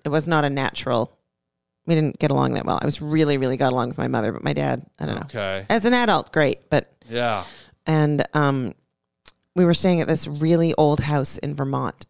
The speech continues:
Speaker 1: and my sisters, my, I've got two older sisters, and they
Speaker 2: Yeah.
Speaker 1: loved terrifying me, right?
Speaker 2: Uh-oh.
Speaker 1: So we were, we were in this creepy bathroom, and somehow my sister came in and scared me while I was in the tub. And I was like, "I am gonna get revenge,"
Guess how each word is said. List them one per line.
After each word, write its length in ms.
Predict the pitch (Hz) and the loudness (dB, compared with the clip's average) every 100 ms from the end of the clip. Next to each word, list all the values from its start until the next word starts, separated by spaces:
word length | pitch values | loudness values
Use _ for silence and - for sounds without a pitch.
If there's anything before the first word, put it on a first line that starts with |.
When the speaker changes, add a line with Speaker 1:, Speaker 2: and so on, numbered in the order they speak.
| - | -8
Speaker 1:
and 140 | 165 147 | -4 -2
my 100 | 147 | -2
sisters, 640 | - 190 - - 92 - | 0 -2 -2 -4 -6 -6
my, 140 | 147 - | -6 -6
I've 80 | |
got 140 | - 143 | -4 -2
two 100 | 143 | 0
older 160 | 139 | -2
sisters, 400 | 139 143 - - | -2 -6 -6 -6
and 100 | - | -4
they 100 | 147 | -2
Speaker 2:
Yeah. 60 | 147 151 | 0 -2
Speaker 1:
loved 220 | 98 - - | -2 -10 -6
terrifying 560 | 151 135 135 85 76 | 0 0 0 -4 -4
me, 220 | 62 - _ _ | -8 -12 _ _
right? 200 | 156 - - | -6 -6 -8
Speaker 2:
Uh-oh. 480 | 101 107 95 92 92 - _ | -14 -12 -10 -10 -12 -16 _
Speaker 1:
So 380 | - 185 175 - _ _ _ _ 165 | 2 4 4 0 _ _ _ _ -2
we 180 | 190 | 2
were, 140 | 185 165 _ - | 4 2 _ -4
we 80 | |
were 140 | 185 196 | 0 2
in 80 | 190 | 2
this 160 | 175 | -2
creepy 300 | - 220 226 | -4 -4 0
bathroom, 520 | 185 156 160 151 143 - | 0 0 0 -2 -4 -4
and 140 | 151 147 | -6 -2
somehow 500 | 190 185 165 151 113 | 0 2 0 -2 -4
my 200 | 156 151 | -2 -4
sister 380 | - 165 - 156 | -2 -6 -4 -4
came 200 | 147 139 | -4 -2
in 120 | 131 | -4
and 120 | 135 | -4
scared 380 | - 151 139 135 | -4 0 0 0
me 100 | 123 | -2
while 140 | 127 | 0
I 100 | 127 | 0
was 160 | 131 - | -2 -4
in 60 | |
the 80 | 120 | -4
tub. 340 | - 127 80 - | -2 -2 -2 -6
And 80 | - _ _ _ _ _ | -20 _ _ _ _ _
I 40 | 147 | -8
was 140 | 139 | -8
like, 140 | 143 - - | -10 -14 -10
"I 260 | 139 - | -8 -8
am 60 | - | -8
gonna 160 | 139 135 | -10 -8
get 220 | 135 - | -10 -10
revenge," 600 | 147 131 117 - - - | -10 -8 -10 -10 -16 -20